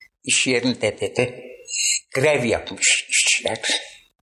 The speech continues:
Kapıyı tutmuşlar davulla, zurnayla. Ne içeri kimseyi sokuyorlar, ne dışarı kimseyi sokuyorlar.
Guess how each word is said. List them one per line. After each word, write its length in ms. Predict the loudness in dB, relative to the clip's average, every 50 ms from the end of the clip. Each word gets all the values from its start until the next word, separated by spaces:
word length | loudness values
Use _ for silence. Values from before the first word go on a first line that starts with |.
| _ _ _ _ _ _ _ _ -20 -20 -18 -18 -18 -20 _ _ -2
Kapıyı 420 | 0 0 2 2 0 0 0 0
tutmuşlar 760 | 0 -2 -2 -2 -2 0 0 0 0 0 0 0 -2 0 0
davulla, 480 | 0 0 2 0 -2 -2 0 0 0 0
zurnayla. 640 | 0 -2 -4 -2 0 0 2 2 2 2 0 -2 -2
Ne 160 | 0 0 2
içeri 420 | 2 2 2 2 2 0 0 0
kimseyi 400 | 0 0 0 2 2 2 2 2
sokuyorlar, 760 | 2 2 2 0 0 0 0 0 2 2 2 2 0 0 0 -4 -8 -14 -14 -12 -12 -10 -6 -6 -6 -6 -6 -10 _ _
ne 200 | 0 0 2 2
dışarı 340 | 0 0 2 2 2 2 2
kimseyi 400 | 0 -2 -2 0 0 0 2 2
sokuyorlar. 840 | 2 2 2 0 0 0 -2 -2 -2 0 2 2 2 0 0 -4